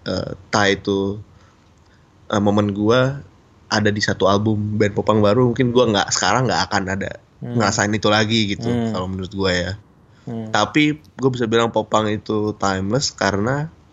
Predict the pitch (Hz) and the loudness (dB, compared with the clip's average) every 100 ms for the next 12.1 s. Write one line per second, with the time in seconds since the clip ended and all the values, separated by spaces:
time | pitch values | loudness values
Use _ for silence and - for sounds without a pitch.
0 | _ _ _ - 107 123 127 113 98 - | _ _ _ 0 0 0 0 0 0 2
1 | 151 175 170 _ _ _ _ _ _ _ | 2 2 -4 _ _ _ _ _ _ _
2 | _ - - _ _ _ _ _ _ _ | _ -20 -20 _ _ _ _ _ _ _
3 | _ - 117 107 - 110 117 120 110 110 | _ -6 -4 0 0 0 0 -4 -4 -6
4 | - 165 117 - 113 117 107 104 101 - | -8 -4 -4 -2 -4 0 0 0 -6 -8
5 | 165 196 - _ _ 110 98 165 147 - | -10 -10 -18 _ _ 0 0 0 0 -2
6 | - 117 107 110 110 113 104 139 120 117 | -4 -4 0 0 4 2 4 4 4 2
7 | 98 92 95 127 120 117 110 110 - _ | 0 -6 -10 -8 -8 -8 -10 -12 -20 _
8 | _ _ _ 107 95 95 110 127 - - | _ _ _ -4 -4 -4 -2 0 -2 -8
9 | - 101 95 98 - - - _ - - | -2 0 0 -2 -2 -4 -6 _ -14 -8
10 | - 110 107 107 101 156 151 123 113 110 | -2 0 2 2 4 4 4 2 4 4
11 | 107 101 101 165 143 - 180 185 170 - | 4 6 4 4 0 0 0 0 0 -2